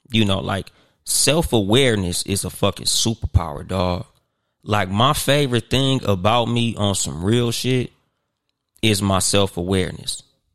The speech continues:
Like, one thing that I could honestly say, like, if I was to toot my own horn about who I am as a person,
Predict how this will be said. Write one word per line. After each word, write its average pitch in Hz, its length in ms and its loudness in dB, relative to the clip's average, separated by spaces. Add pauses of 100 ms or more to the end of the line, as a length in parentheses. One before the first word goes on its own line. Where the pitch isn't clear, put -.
(200)
Like, 95 220 -2
one 120 320 2
thing 143 320 0
that 104 180 0
I 120 220 2
could - 260 -6
honestly 117 400 0
say, 120 380 0 (400)
like, 98 220 0
if 87 120 -4
I 120 140 4
was 113 140 -2
to 87 140 -2
toot 120 320 0
my 113 160 2
own 113 300 2
horn 123 340 2
about 101 380 2
who 120 220 2
I 117 160 2
am 117 260 0
as 113 160 0
a - 60 -6
person, 123 500 -2